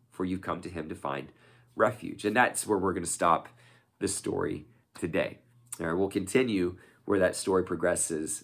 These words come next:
next week, but that's where I want us to focus today. And so, uh, when you think about the details of the story, if there's one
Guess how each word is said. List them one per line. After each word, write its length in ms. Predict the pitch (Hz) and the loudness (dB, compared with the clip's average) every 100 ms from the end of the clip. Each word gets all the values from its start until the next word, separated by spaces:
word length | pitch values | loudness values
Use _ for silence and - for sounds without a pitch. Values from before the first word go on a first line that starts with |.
| - | -8
next 400 | 87 85 - - | -4 -4 -6 -6
week, 240 | 78 - | -6 -4
but 120 | 85 | -4
that's 300 | - 87 - | 0 0 0
where 100 | 101 | 0
I 40 | 90 | 2
want 200 | 82 82 | 0 -4
us 100 | 80 | -6
to 100 | - | -8
focus 380 | 78 76 78 - | -6 -4 -6 -10
today. 360 | - - - _ - - - - | -10 -10 -10 _ -20 -20 -20 -2
And 180 | 127 120 | 0 4
so, 320 | - 131 120 120 | 8 8 6 4
uh, 140 | 117 - - | 2 0 -2
when 180 | 139 147 | 4 4
you 120 | 147 | 4
think 240 | 220 254 | 4 4
about 480 | 156 160 127 117 - - - | 4 8 8 8 0 -20 -4
the 100 | - | 0
details 500 | 117 131 143 143 120 | 4 6 6 4 4
of 200 | - 110 | 2 0
the 80 | 101 | 0
story, 480 | 98 - 87 87 87 | -2 0 2 2 2
if 80 | 87 | 2
there's 200 | 104 98 | 0 0
one 440 | 101 135 170 175 | 2 4 4 0